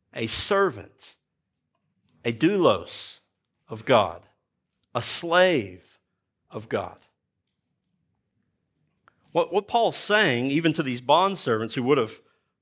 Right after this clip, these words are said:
heard verse one, not weeks ago like you have, but moments ago as this was being read. What he's saying is, is that you might be, you are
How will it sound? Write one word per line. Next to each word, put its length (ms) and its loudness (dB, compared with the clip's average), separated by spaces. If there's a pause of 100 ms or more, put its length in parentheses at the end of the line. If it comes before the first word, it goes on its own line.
(240)
heard 260 2
verse 320 -2
one, 440 0 (340)
not 340 0
weeks 380 -2
ago 260 -2
like 220 -4
you 140 -4
have, 500 0 (720)
but 400 -6
moments 520 -2
ago 500 -8
as 140 -14
this 180 -14
was 120 -18
being 260 -8
read. 320 -16 (2750)
What 120 4
he's 140 2
saying 500 2
is, 320 -12
is 160 -10
that 260 0
you 140 -2
might 380 4
be, 400 -10
you 240 -12
are 520 0